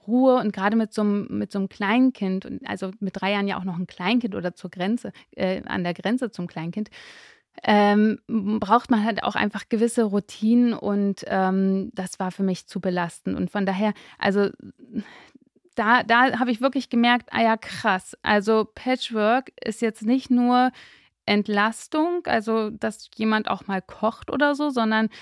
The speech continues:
das ist halt auch echt eine krasse Herausforderung. Hast du das so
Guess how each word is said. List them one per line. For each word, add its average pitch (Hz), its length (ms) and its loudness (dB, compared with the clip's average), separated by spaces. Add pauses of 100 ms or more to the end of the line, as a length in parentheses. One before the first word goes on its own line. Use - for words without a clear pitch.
(280)
das 214 180 -2
ist - 180 -4
halt 233 200 -2
auch 208 220 -2
echt 226 360 -2
eine 220 120 0
krasse 226 400 -8
Herausforderung. 190 1040 -2
Hast 202 180 -8
du 233 80 -2
das 208 240 -6
so 220 200 -2